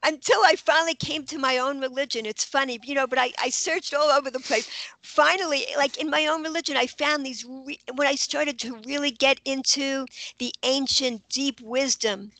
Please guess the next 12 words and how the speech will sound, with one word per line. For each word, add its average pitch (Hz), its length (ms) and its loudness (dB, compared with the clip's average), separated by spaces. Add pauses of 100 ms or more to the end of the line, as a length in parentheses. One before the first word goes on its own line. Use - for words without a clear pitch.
(320)
in 277 160 4
my 269 180 6
own 269 220 4
religion, 269 480 -2 (100)
I 269 140 0
was 269 280 -6
able 294 300 -2
to, 277 340 -2 (880)
wow, 262 520 4 (180)
like, 277 400 2 (160)
understand 294 720 0
things 277 200 -6